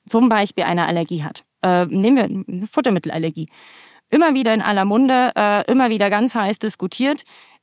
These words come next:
Ich sag dir ganz klar, das, was ich als Tierärztin gesehen hab, äh, wirklich echte Futtermittelallergien sind eher selten. Die, wo, äh, der, der Besitzer denkt, äh, oder, oder der Meinung ist, sein Hund hat eine, ähm,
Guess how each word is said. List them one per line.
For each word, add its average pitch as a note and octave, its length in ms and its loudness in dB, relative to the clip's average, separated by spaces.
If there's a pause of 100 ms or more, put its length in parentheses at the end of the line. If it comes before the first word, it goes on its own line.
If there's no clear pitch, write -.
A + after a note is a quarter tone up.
(120)
Ich D#4+ 180 0
sag - 240 -2
dir A3 120 -2
ganz G3+ 240 -2
klar, G3+ 460 0
das, G3 180 0
was F3+ 140 -2
ich G3 160 -8
als - 100 -8
Tierärztin B3+ 380 -2
gesehen G3+ 280 -2
hab, F#3 200 -4
äh, E3 260 -6
wirklich F3+ 300 -10
echte C#4 240 -6
Futtermittelallergien F#3+ 920 -2
sind D#3+ 200 -6 (160)
eher D#3+ 180 -4
selten. B3+ 340 -4 (720)
Die, A3 340 0
wo, F#3+ 400 -2 (160)
äh, F3+ 400 -2
der, E3 320 -4
der D#3 140 -6
Besitzer A#3 500 -2
denkt, A#3 380 -2
äh, G3+ 260 -2
oder, F#3 320 -2
oder F3 180 0
der G3 220 -6
Meinung A3 320 0
ist, F#3+ 140 -6
sein F#3+ 160 -2
Hund G#3 200 -2
hat F3+ 160 -2
eine, F3 520 -2
ähm, E3+ 500 -4